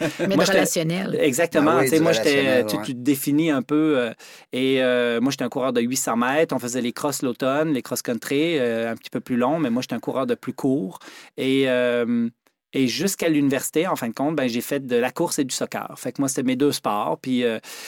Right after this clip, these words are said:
Speaker 2: je me suis assez blessé, entre autres au soccer, pour, euh,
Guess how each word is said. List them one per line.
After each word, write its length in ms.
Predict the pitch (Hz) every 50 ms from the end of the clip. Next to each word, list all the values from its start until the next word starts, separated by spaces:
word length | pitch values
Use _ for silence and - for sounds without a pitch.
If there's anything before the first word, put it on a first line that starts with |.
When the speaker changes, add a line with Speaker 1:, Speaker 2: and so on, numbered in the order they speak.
| - - - -
Speaker 2:
je 120 | - 135
me 80 | 151 160
suis 160 | 156 - 208
assez 240 | 185 175 - 254 233
blessé, 500 | 202 202 180 165 - - 180 180 185 208
entre 220 | 196 165 147 -
autres 140 | 170 160 - 151
au 20 |
soccer, 480 | - - 139 135 - 165 165 175 175 -
pour, 360 | - 160 151 156 151 139 147
euh, 880 | 143 139 135 131 127 123 123 123 123 123 120 120 117 117 117 117 117 120